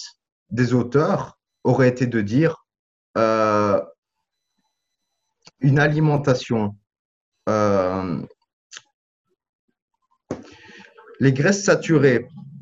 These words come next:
dans les normes prescrites par les guidelines diminuent le ri-, le, le risque de maladie cardiovasculaire.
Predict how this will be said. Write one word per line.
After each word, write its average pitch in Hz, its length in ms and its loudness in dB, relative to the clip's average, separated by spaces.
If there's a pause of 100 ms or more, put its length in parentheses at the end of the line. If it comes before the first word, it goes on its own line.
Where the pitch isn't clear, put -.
(1120)
dans 143 460 2
les 135 180 4
normes 127 760 2 (100)
prescrites - 680 -2 (880)
par 143 440 4
les 123 140 2
guidelines 127 640 2 (220)
diminuent 147 580 4 (640)
le 127 200 4
ri-, 123 220 0
le, 123 200 4
le 131 120 2
risque 180 260 0
de 123 120 0
maladie 117 360 2
cardiovasculaire. 123 800 0